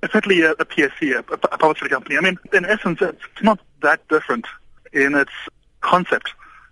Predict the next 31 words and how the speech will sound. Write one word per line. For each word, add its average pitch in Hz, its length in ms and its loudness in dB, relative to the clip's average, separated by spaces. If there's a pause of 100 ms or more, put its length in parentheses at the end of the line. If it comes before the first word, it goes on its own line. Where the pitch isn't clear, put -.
(220)
to 151 100 0
the, 156 220 2
the, 165 100 2
you 156 60 2
know, 151 180 2
the 160 100 2
S 151 100 0
A - 40 -4
government 151 380 -2
hiring 147 500 2
private 139 280 -2
security 143 340 -2
firms 139 220 0
to - 80 -16
go 143 140 2
out 131 100 -4 (720)
to 185 60 -8
police 175 180 2
stations, - 340 -2 (200)
or 139 320 2
the, 131 120 -2
you 135 340 2
know, 151 240 4
um, 135 380 0
hiring 147 400 2
private - 360 -2
con-, 165 160 -10
consultants 147 540 0
to 143 100 0
help 135 300 0
with, 131 180 0